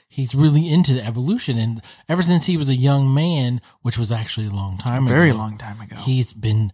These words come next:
Speaker 1: saying and preaching, like, "Hey, humanity needs to change. This is what needs to happen.
Speaker 2: Mm-hmm.
Speaker 1: And I'm gonna do this, and I'm gonna prove it."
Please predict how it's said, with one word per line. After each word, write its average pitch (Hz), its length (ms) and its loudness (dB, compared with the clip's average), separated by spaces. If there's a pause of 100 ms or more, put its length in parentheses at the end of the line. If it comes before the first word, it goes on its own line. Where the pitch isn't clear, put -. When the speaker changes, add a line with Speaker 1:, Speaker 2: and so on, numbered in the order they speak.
(140)
Speaker 1:
saying 143 680 2
and 113 140 2
preaching, 120 400 0
like, 98 140 -2
"Hey, 143 160 -6
humanity 110 680 0
needs 101 240 -8
to - 80 -6
change. 78 540 -6
This 110 200 -2
is 101 120 -4
what 101 160 -6
needs 101 260 -4
to - 140 -6
happen. 85 460 -4
Speaker 2:
Mm-hmm. 117 220 -2 (160)
Speaker 1:
And 87 240 -6
I'm 107 220 0
gonna 107 220 0
do 101 260 -4
this, 98 320 -2
and 90 80 -8
I'm 98 120 -6
gonna 82 120 -8
prove 127 360 2
it." 85 160 -8